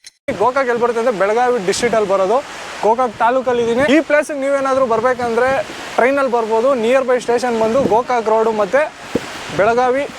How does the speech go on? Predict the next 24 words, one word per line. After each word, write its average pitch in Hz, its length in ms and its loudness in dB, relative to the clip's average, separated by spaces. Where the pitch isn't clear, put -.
ರೈಲ್ವೆ 240 260 4
ಸ್ಟೇಷನಿಂದ 214 440 -2
ನೀವು 220 160 2
ಗೋಕಾಕ್ 208 320 2
ಬರ್ಬೋದು. 190 260 0
ಹಾಗೆ 254 260 4
ಗುರು, 262 120 0
ಇಲ್ಲಿ 240 220 0
ಹೈಡ್ರೋ 269 360 2
ಎಲೆಕ್ಟ್ರಿಕ್ 262 380 -4
ಪವರ್ನ 226 360 0
ಜನರೇಟ್ 233 380 0
ಮಾಡ್ತಾರೆ. 233 300 0
ಆ 190 100 2
ಹೈಡ್ರೋ 240 280 2
ಎಲೆಕ್ಟ್ರಿಕ್ 226 360 0
ಪವರ್ 202 240 2
ಇರೋ 214 200 2
ಜಾಗಕ್ಕೆ 202 340 -2
ಹೋಗ್ತೀನಿ. 208 340 0
ಅದಿರೋದು 254 380 2
ಫಾಲ್ಸ್ 233 340 -2
ಮೇಲೆ, 226 180 0
ನಾನು 214 140 0